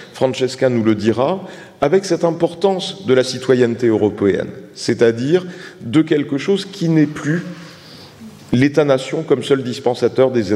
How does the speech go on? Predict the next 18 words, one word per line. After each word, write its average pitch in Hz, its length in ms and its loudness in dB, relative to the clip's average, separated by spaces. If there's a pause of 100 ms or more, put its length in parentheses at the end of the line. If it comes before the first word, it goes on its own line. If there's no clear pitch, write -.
(160)
des 110 240 0
identités. 98 480 -2 (840)
Peut-être 190 240 2
finalement 165 380 2
que 190 240 0 (340)
votre 147 240 2
panel 143 320 2
est 131 80 2
parfait, 147 460 -2 (680)
c'est 151 380 0 (1200)
la 143 160 2
migration 147 460 0
de 127 40 -10
travail 127 380 0
au 107 60 -2
temps 127 180 0
de 117 80 -6
l'État-nation 110 640 0